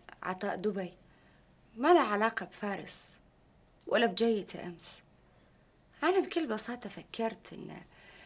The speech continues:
مجموعة مثل مجموعة الفارس بتجاربها وبإمكانياتها ومقدراتها ما انسحبوا إلا وخايفين يتورطون،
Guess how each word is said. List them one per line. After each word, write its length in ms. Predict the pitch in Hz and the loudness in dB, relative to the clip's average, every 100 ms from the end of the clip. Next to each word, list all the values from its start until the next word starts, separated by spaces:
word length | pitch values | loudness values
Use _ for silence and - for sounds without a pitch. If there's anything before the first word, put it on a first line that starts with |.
| - - | -20 -2
مجموعة 420 | 254 254 277 392 | 0 4 4 6
مثل 240 | 320 - 190 | 4 0 -4
مجموعة 420 | 175 170 214 180 - | -4 -4 -6 -6 -12
الفارس 600 | - 196 190 175 - - - - - - - - _ _ - | -10 -8 -8 -10 -16 -18 -20 -20 -20 -20 -20 -20 _ _ -10
بتجاربها 760 | 247 233 - 180 175 214 185 | -8 -4 -4 -4 -4 -6 -6
وبإمكانياتها 1040 | 180 - 175 170 175 156 160 190 190 190 160 - | -6 -4 -4 -6 -8 -8 -6 -6 -8 -12 -14 -12
ومقدراتها 720 | 175 180 - 165 202 196 180 160 - - - - - - - - | -10 -10 -8 -6 -6 -8 -14 -18 -20 -20 -20 -20 -20 -20 -12 2
ما 120 | 311 | 4
انسحبوا 520 | 330 294 269 254 214 - - - - | 4 2 -2 -2 -6 -12 -18 -20 2
إلا 160 | - 294 | 6 8
وخايفين 400 | 294 311 302 320 | 8 6 6 4
يتورطون، 640 | 311 277 262 254 254 285 | 4 2 2 2 0 -4